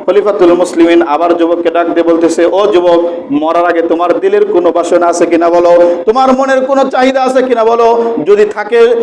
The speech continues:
যদি পূরণ করার মতো হয় তাহলে আমরা পূরণ করে দেব।" যুবক তখন ডাক দিয়ে বলতেছে, "আমিরুল মুমিনিন, আমার দুনিয়ার কোনো চাওনা নাই, দুনিয়ার কোনো বাসনা নাই,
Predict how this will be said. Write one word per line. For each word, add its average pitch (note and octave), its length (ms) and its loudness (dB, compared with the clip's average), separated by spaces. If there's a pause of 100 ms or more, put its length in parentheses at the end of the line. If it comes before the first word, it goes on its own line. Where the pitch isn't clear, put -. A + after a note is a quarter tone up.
(180)
যদি F#3+ 160 0
পূরণ G#3 420 0
করার F#3+ 240 0
মতো F3 200 -2
হয় E3+ 180 0
তাহলে F3 260 -2
আমরা E3+ 220 -2
পূরণ E3+ 400 0
করে E3+ 180 2
দেব।" E3+ 140 0 (680)
যুবক G#3+ 360 0
তখন E3+ 260 0
ডাক E3+ 260 0
দিয়ে E3 120 -2
বলতেছে, E3+ 420 0
"আমিরুল E3+ 420 2
মুমিনিন, F3 920 2 (360)
আমার B3 480 -2
দুনিয়ার C4 360 0
কোনো A3+ 260 0
চাওনা G#3 440 -2
নাই, A3+ 320 0 (200)
দুনিয়ার G3+ 380 0
কোনো A3+ 240 0
বাসনা A3+ 380 -2
নাই, A3+ 280 0